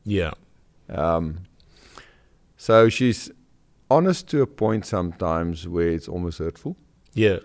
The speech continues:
Speaker 2: And, uh, this is getting very personal and honest about it.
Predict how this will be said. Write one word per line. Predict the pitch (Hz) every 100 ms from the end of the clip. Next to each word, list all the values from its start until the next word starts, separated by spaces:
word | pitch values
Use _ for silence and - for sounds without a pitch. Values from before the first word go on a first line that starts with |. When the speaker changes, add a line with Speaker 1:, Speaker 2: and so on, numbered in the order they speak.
| - _ _ -
Speaker 2:
And, | 107 107
uh, |
this | 117 110 117
is | 117
getting | 101 107 107 101
very | 92 101 101 101 98 95 85 - - - - - - _
personal | - 107 - 110 92
and | 90
honest | 82 98 98
about | 98 98
it. | 131